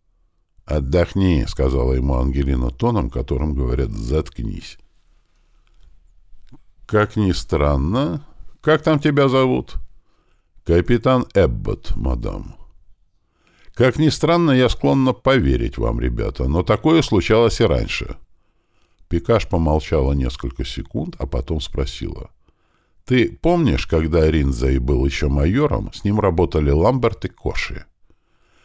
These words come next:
Они тогда тоже носили майорские погоны. Скажи мне, какие он им давал клички?» Должен вас поправить, мадам.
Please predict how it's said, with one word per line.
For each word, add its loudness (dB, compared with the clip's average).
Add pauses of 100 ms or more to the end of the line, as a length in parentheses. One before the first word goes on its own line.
(260)
Они 4
тогда 2
тоже 0
носили -2
майорские -2
погоны. -6 (640)
Скажи 2
мне, -4 (240)
какие 2
он 2
им 0
давал 4
клички?» -10 (2750)
Должен 2
вас 4
поправить, 2
мадам. -4